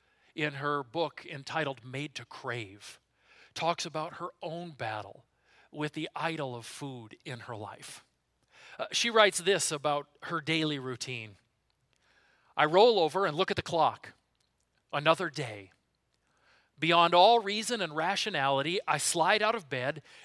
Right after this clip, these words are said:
and strip off everything that might weigh even the slightest ounce as I head to the scale.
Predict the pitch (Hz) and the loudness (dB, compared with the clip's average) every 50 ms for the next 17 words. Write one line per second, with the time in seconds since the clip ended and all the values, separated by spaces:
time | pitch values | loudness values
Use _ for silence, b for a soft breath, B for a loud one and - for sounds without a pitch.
0 | B B 190 165 170 - - - - - 220 233 - - 202 185 185 170 - - | B B 0 0 0 0 -6 -6 -4 -2 -2 -2 2 4 4 4 4 2 0 -4
1 | - 185 226 247 269 311 302 254 - 226 233 240 233 185 175 - 170 156 165 180 | -2 -2 -2 0 0 -2 -2 -2 -4 -8 -8 -6 -4 -4 -4 -4 -2 -2 -2 -2
2 | 247 254 - 190 196 202 202 220 214 214 233 220 240 220 175 165 - - - - | -2 -2 -4 0 0 0 0 0 -4 -8 -6 -6 -6 -2 -2 0 0 0 -2 -2
3 | 214 202 196 254 269 262 226 - - - 175 202 196 160 - - - - 165 131 | -2 -2 -2 -2 -2 -4 -6 -8 -8 -6 -4 -4 -4 -4 -6 -8 -6 -6 -4 -2
4 | 151 135 113 - 170 147 135 156 139 139 - - - 131 120 107 101 98 - | -2 -2 -2 -4 -6 -6 -6 -8 -8 -6 -8 -6 -6 -8 -10 -10 -10 -14 -16